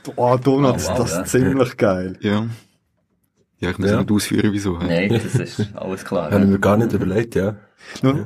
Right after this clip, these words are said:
Speaker 1: was, was halt das Problem ist, wenn Donuts würden angeboten werden, es werden keine frisch gemachte Donuts angeboten.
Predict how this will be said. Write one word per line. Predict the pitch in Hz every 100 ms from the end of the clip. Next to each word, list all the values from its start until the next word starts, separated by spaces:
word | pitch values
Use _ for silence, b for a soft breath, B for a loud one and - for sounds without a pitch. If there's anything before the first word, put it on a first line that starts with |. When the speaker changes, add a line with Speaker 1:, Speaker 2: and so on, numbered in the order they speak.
| -
Speaker 1:
was, | 147 165
was | 165 156 165
halt | 165 160
das | -
Problem | 143 123 135 151
ist, | 147 139 135
wenn | 123 135 131 127
Donuts | 139 147 135 127 -
würden | 113 120 123 120
angeboten | 123 120 120 117 - 113
werden, | 117 135 139 - 127 127 107 _ _ _
es | 98 -
werden | 104 95 95
keine | - 104
frisch | 104 101 -
gemachte | 110 98 -
Donuts | 98 104 107 107 104
angeboten. | 98 - 98